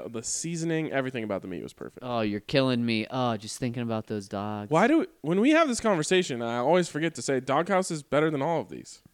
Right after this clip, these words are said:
Speaker 2: It's true. It's
Speaker 1: Legit.
Speaker 2: really true. It is, it is very true.
Speaker 1: So I know I've said, like, five, I think I said at one point Five Guys is my number one. No way. Doghouse is better.
Speaker 2: Yeah,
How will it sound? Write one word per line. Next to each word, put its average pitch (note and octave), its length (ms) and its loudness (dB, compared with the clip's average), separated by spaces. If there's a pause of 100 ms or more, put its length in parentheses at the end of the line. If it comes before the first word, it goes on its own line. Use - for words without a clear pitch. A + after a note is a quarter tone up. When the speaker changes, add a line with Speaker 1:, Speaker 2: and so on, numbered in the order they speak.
(260)
Speaker 2:
It's A#2+ 180 -6
true. A2+ 320 2 (720)
It's D3+ 160 0
Speaker 1:
Legit. C3+ 200 6
Speaker 2:
really F3+ 120 10
true. G#2 300 0 (140)
It B2+ 160 4
is, A#2 320 -2
it B2+ 140 -6
is A#2 120 -6
very A#2 380 6
true. G2+ 360 -4 (220)
Speaker 1:
So D#3 480 6
I D#3 160 8
know G#3+ 140 8
I've E3+ 100 6
said, D#3+ 180 4
like, B2+ 160 2
five, D3+ 360 4
I C#3 100 2
think G3+ 160 2
I F#3+ 60 4
said F3+ 160 4
at C#3+ 80 4
one C#3+ 120 4
point C#3 200 0
Five C3+ 180 4
Guys C#3 200 4
is C#3+ 80 -8
my B2 100 -2
number C3 200 0
one. C#3+ 200 2 (420)
No D#3+ 240 8
way. E3+ 340 6 (580)
Doghouse E3+ 420 6
is C3+ 80 -6
better. C3+ 380 -2
Speaker 2:
Yeah, F#2 220 -4